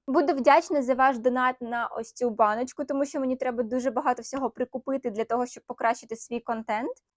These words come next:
Скоро будуть нові розпаковки, і, мабуть, я навіть запишу ще один урок до безкоштовного курсу по Pinduoduo, тому що збирається дуже багато запитань, я хочу на них повідповідати так, щоб було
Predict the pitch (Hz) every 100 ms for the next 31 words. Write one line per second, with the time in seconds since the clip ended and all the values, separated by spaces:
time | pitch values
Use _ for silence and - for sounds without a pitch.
0 | _ - 359 370 269 285 269 277 285 277
1 | 254 262 247 330 622 - 311 - 294 269
2 | 233 339 359 262 269 277 233 240 240 262
3 | 262 - 254 - 240 233 226 - 254 277
4 | - - - 233 247 254 - 262 269 254
5 | 294 247 285 285 254 233 247 226 240 220
6 | 302 403 277 _ - _ 262 277 285 226
7 | 277 294 285 262 262 240 277 269 240 254
8 | 247 269 415 330 240 262 269 262 254 262
9 | 247 240 - 247 254 254 233 233 220 -
10 | 208 233 226